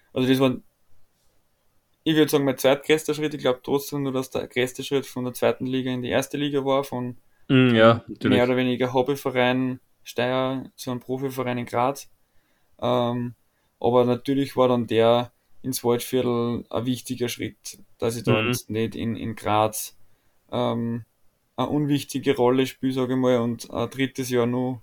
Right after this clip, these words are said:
Speaker 1: nur trainiere, mehr oder weniger. Ähm, weil die haben dann ganz andere Pläne gehabt, damals noch. Sie haben halt nicht wirklich gesagt, sie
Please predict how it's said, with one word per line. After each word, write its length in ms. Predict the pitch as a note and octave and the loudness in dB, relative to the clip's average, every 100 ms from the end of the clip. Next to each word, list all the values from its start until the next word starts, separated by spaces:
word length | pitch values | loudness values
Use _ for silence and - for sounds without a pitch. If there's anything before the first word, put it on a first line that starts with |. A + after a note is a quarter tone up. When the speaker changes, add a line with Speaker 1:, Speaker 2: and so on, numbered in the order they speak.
| - | -8
Speaker 1:
nur 340 | C#3 C#3 C3 | -2 0 0
trainiere, 400 | B2+ C3 A#2+ B2 | -2 -4 -2 -2
mehr 200 | B2 A#2+ | -2 -2
oder 140 | A#2+ A#2 | -2 -2
weniger. 460 | A#2 A#2 A2+ A2+ - - _ _ _ _ _ - | -4 -4 -2 -4 -6 -20 _ _ _ _ _ -4
Ähm, 340 | A#2+ A#2 A#2+ | 0 0 -2
weil 120 | A#2+ | -4
die 140 | B2 B2 | -2 0
haben 140 | A#2 | 0
dann 220 | A2+ A2+ | 0 -2
ganz 240 | A#2 A#2 G#2 | -2 -2 0
andere 320 | A#2 A#2+ B2+ | -2 0 -2
Pläne 320 | A2+ A2+ A2+ | -2 -2 -2
gehabt, 500 | - A2+ - - - _ | -4 -6 -8 -18 -18 _
damals 320 | A2 A2 A2+ A#2+ | -4 -2 -2 -4
noch. 240 | A2+ A#2 | -8 -10
Sie 120 | G#2+ G2+ | -10 -8
haben 140 | A2 | -6
halt 280 | A2 - - _ _ _ _ - | -6 -10 -20 _ _ _ _ -4
nicht 220 | B2 A#2+ | -2 2
wirklich 420 | B2+ - A#2+ - | 0 0 -4 -4
gesagt, 300 | - A#2 - | -4 -4 -4
sie 200 | - G#2 | -10 -10